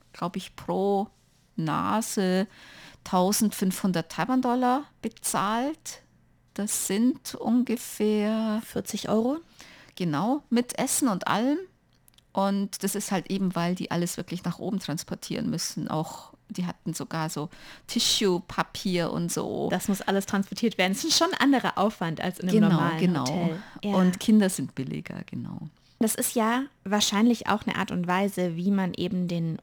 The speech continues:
Speaker 2: Ureinwohnervölkern dann zu einem gewissen Einkommen verhelfen kann. Weil, also das ist ja, gerade Taiwans indigene Völker sind ja auch oft wirtschaftlich weiterhin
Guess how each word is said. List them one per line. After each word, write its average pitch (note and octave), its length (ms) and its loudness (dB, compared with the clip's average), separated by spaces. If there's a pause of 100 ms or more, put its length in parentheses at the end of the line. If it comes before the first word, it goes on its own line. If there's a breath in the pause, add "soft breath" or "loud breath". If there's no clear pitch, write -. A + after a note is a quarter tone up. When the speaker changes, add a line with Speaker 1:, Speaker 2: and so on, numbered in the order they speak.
Speaker 2:
Ureinwohnervölkern E3+ 960 -2
dann E3+ 400 -2
zu - 140 -6
einem E3+ 100 -2
gewissen D#3+ 580 -4 (200 soft breath)
Einkommen F#3+ 520 4
verhelfen F3 440 -6
kann. E3 180 -8
Weil, F3 220 4
also F3 180 2
das F#3+ 180 0
ist - 120 -8
ja, E3+ 240 2 (200 loud breath)
gerade G3+ 540 4 (160)
Taiwans F3+ 400 2
indigene F3 400 0
Völker G#3 380 4
sind F3 200 0
ja - 120 -6
auch - 180 -10
oft F3 400 -4
wirtschaftlich - 720 -6
weiterhin E3 520 -4